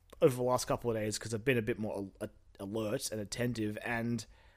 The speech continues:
I'm still really enjoying it. The soundtrack, Joel, oh my god, it's still blowing my mind. I got to, like, a new region called Mora Dane, and the song, the music that plays when I entered the overworld was like, "This is it." Like,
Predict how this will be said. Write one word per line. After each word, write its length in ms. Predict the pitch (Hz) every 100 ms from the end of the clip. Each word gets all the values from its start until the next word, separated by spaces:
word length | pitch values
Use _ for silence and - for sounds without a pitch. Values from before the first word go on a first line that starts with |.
| -
I'm 40 | -
still 240 | - 208
really 180 | 214 208
enjoying 360 | 170 143 143 143
it. 200 | 143 139 - - - -
The 80 | 123
soundtrack, 600 | - 156 202 190 156 131
Joel, 320 | 147 143 135 143
oh 200 | 165 170
my 120 | 165
god, 240 | 170 180
it's 80 | 160
still 160 | 190 175
blowing 440 | 165 165 165 165
my 140 | 156
mind. 380 | 147 143 147 143
I 80 | 127
got 180 | 135 -
to, 80 | 151
like, 180 | 135 131
a 40 |
new 220 | 131 139
region 640 | 120 127 127 131 113 113 107 - - - -
called 320 | 135 123 107
Mora 340 | 120 123 120
Dane, 560 | 107 117 117 135 156 165 - - - - - -
and 200 | 135 139
the 60 | 135
song, 680 | 135 - 139 147 135 104
the 100 | 113
music 380 | 120 131 160 175
that 80 | 160
plays 340 | 143 147 135
when 100 | 127 127
I 40 | -
entered 360 | 123 120 123
the 120 | 120 113
overworld 320 | 113 117 107
was 160 | 104 117
like, 220 | 104 110
"This 120 | 131
is 80 | 131
it." 180 | 170 92
Like, 220 | 117